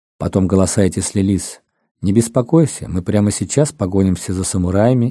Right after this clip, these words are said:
и вернём тебе свирель». Не успели они произнести это, как взвыл ветер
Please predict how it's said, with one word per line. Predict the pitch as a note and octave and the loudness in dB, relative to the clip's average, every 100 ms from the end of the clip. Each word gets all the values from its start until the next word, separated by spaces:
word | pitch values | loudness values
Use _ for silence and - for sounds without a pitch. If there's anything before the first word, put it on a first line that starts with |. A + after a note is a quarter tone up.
| - | -2
и | G#2 | 0
вернём | F2+ E2 E2+ E2+ | 0 0 0 -2
тебе | F#2 F#2+ | -4 -8
свирель». | - G#2 A2+ C3+ C#3 _ _ _ _ _ _ _ _ | -4 -2 0 0 -4 _ _ _ _ _ _ _ _
Не | C3+ | 4
успели | D3+ - A#2+ G#2 | 4 4 2 4
они | F#2+ F#2 | 2 0
произнести | F2+ F#2 F2 F2+ - A2 | 0 -2 0 -4 -2 0
это, | C3+ F#2 | 0 -2
как | F2+ | -6
взвыл | F2+ F2+ G2 F2 | -6 -2 0 2
ветер | B2 D3 C3 | 2 2 0